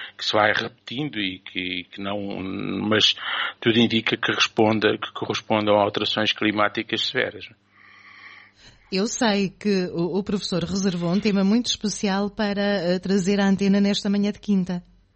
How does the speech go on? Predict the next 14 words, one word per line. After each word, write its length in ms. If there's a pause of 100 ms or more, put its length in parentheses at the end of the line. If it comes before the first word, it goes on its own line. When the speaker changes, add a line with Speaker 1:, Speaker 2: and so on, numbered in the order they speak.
(960)
Speaker 1:
Pois, 260
eh, 300
pois 160
foi. 240 (320)
Ehm, 920
eh, 500 (300)
t-, 220
tenho 240
uma 100
declaração 760
do, 460
inco-, 400
do, 480
do, 1200